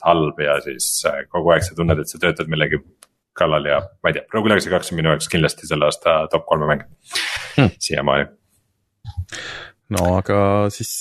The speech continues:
Speaker 2: äh, hea, et see juba on meil värskes kullas, et, äh, <laughs> ja,
Speaker 1: Ei pea uuesti panema.
Speaker 2: Ei pea uuesti panema.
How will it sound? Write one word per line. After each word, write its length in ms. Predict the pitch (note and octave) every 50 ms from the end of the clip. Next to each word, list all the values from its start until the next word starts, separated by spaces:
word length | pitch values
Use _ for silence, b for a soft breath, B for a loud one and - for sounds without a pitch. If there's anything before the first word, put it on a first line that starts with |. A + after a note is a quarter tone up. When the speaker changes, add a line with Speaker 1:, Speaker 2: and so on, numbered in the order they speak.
| -
Speaker 2:
äh, 500 | A2 A2+ A#2 A#2 A#2+ A#2+ A#2+ A#2+ A#2+ B2 B2+
hea, 200 | C3+ C3+ B2 A#2+
et 140 | B2 B2 -
see 80 | - C3+
juba 160 | C3 C3+ C3
on 140 | C#3 D#3+ C#3
meil 140 | G2+ F2+ F2+ F2
värskes 320 | F#2+ F#2+ - - - -
kullas, 300 | - F#2+ F2+ E2 D#2 -
et, 240 | - - _ - -
äh, 800 | E2 D#2+ D#2+ E2 D2+ - - - - - - E3 C#3+ - - C3
<laughs> 480 | A#2+ - - A2+ - - _ _ _ -
ja, 80 | G#2
Speaker 1:
Ei 80 | G2 G2
pea 160 | F#2+ G#2+ G2
uuesti 400 | G2 A2 G#2+ E2+ - - - F2+
panema. 320 | D#2 G2 F2 D2+ D2 D2+ D2+
Speaker 2:
Ei 140 | A2 A#2+ A#2
pea 140 | A#2 B2 B2
uuesti 300 | C3+ C3 A2+ - - C3
panema. 240 | D3 D3 G#2+ E2+ F2